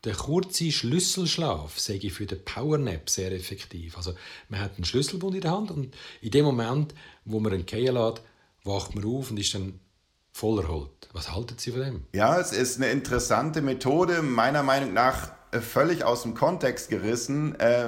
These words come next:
Speaker 2: weil letztendlich wurde, wird die benutzt von Künstlern, zum Beispiel Salvatore Dali hat die benutzt, angeblich,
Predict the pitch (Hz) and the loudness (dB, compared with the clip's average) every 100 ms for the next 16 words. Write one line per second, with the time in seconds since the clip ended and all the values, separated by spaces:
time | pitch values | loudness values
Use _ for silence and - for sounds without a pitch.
0 | 101 - 92 101 107 120 110 107 110 123 | -2 -8 0 4 4 4 2 0 0 0
1 | 175 135 147 120 135 131 110 120 156 - | 0 2 0 2 -2 0 0 2 0 -2
2 | 117 98 92 127 202 196 - 160 175 170 | -2 0 0 0 2 0 0 2 2 -2
3 | 95 90 - 95 95 98 98 95 - 120 | -2 -2 0 -2 0 0 0 0 2 0
4 | 110 95 95 95 101 151 180 151 131 135 | 0 2 2 2 2 -2 2 2 2 0
5 | 131 127 127 165 - - - - 117 120 | -2 0 0 0 -2 -4 -4 0 0 2
6 | 156 139 147 147 | 0 0 -2 -2